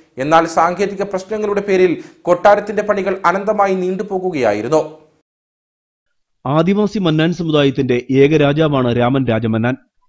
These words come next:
Speaker 2: നാൽപത്തിരണ്ട് കുടികളുടെ ആസ്ഥാനം കാഞ്ചിയാർ പഞ്ചായത്തിലെ കോവിൽമലയാണ്. രാജാവിന്റെ ആസ്ഥാനമാണെങ്കിലും ഇവിടെ ഇദ്ദേഹത്തിന് സ്വന്തമായി വീടില്ല. ഇതേ തുടർന്നാണ് രണ്ടായിരത്തി പന്ത്രണ്ടിൽ അന്നത്തെ ധനകാര്യമന്ത്രി കെ എം മാണി കോവിൽമലയിൽ രാജകൊട്ടാരം പണിയാൻ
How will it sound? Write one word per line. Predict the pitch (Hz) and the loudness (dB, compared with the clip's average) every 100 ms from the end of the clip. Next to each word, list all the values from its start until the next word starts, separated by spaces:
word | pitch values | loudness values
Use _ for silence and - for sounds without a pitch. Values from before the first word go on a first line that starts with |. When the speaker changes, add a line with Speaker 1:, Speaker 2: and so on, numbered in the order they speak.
| - | -2
Speaker 2:
നാൽപത്തിരണ്ട് | 151 175 190 226 233 220 | 2 2 2 -2 -2 -2
കുടികളുടെ | 208 196 202 190 | -2 -2 0 2
ആസ്ഥാനം | 170 156 170 156 120 - - | 2 0 -2 -2 -2 -6 0
കാഞ്ചിയാർ | 143 170 185 220 214 | 2 2 2 2 2
പഞ്ചായത്തിലെ | 196 175 165 - 143 | 0 0 0 2 2
കോവിൽമലയാണ്. | 143 156 175 156 120 117 127 - _ _ _ _ 131 | 4 2 2 2 2 2 -2 -6 _ _ _ _ -2
രാജാവിന്റെ | 127 156 160 165 165 | 2 4 2 2 0
ആസ്ഥാനമാണെങ്കിലും | 156 151 160 170 156 147 143 117 85 _ _ 143 | 0 -2 -2 0 0 0 0 -2 -6 _ _ 0
ഇവിടെ | 151 160 151 | 4 4 2
ഇദ്ദേഹത്തിന് | 151 147 165 151 151 | 0 2 2 0 -2
സ്വന്തമായി | - 147 170 151 127 | -2 -2 0 0 0
വീടില്ല. | 123 123 123 139 - _ _ 147 | 0 -2 -2 -4 -6 _ _ 0
ഇതേ | 170 214 | 4 4
തുടർന്നാണ് | 214 208 202 185 170 147 | 4 0 2 2 0 0
രണ്ടായിരത്തി | 147 165 190 185 196 | 2 4 4 4 2
പന്ത്രണ്ടിൽ | 175 165 160 139 87 - _ _ - | 0 -2 2 0 0 -8 _ _ -2
അന്നത്തെ | 139 175 175 170 | 0 2 0 0
ധനകാര്യമന്ത്രി | 160 156 175 185 185 165 | 0 2 2 2 0 0
കെ | 160 | 2
എം | 160 170 160 | 2 2 2
മാണി | 135 139 170 _ _ _ | 0 0 -4 _ _ _
കോവിൽമലയിൽ | - 170 196 214 202 190 175 165 | 2 4 4 2 4 4 4 2
രാജകൊട്ടാരം | 165 190 196 185 185 | 2 -2 0 0 2
പണിയാൻ | 156 139 110 | 2 2 0